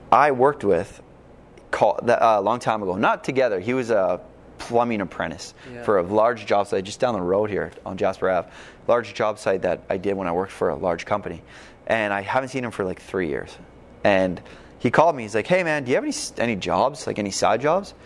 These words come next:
Speaker 1: Uh, especially flooring." And I'm like, "Fuck, man, I'm at one right now." He's like,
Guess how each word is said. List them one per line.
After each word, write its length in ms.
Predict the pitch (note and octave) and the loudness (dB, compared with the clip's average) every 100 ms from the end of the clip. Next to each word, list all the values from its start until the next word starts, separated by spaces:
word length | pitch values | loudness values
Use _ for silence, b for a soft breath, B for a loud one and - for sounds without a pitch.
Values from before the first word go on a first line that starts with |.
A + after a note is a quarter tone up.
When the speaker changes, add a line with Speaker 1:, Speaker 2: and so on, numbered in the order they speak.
| B B B - - | B B B -20 0
Speaker 1:
Uh, 260 | A2 A2 G#2 | 4 4 2
especially 400 | G2+ - G3+ G#3+ | -2 -2 0 -2
flooring." 640 | - - B2 A2+ F#2+ F2+ E2+ - - | -4 -2 2 2 2 -2 -10 -14 -2
And 80 | |
I'm 120 | B2 A2+ | 0 2
like, 180 | A2 - - | 0 -4 0
"Fuck, 280 | - B3 | 2 2
man, 260 | F3+ F#3 G3 | 4 4 6
I'm 160 | G3+ D#4+ | 4 4
at 140 | D4+ | 4
one 200 | G#3+ E3 | 4 2
right 200 | C#3+ F3+ | 0 0
now." 220 | D#3 F3 B2 | 0 0 2
He's 100 | A#2 | 2
like, 160 | C3 | 0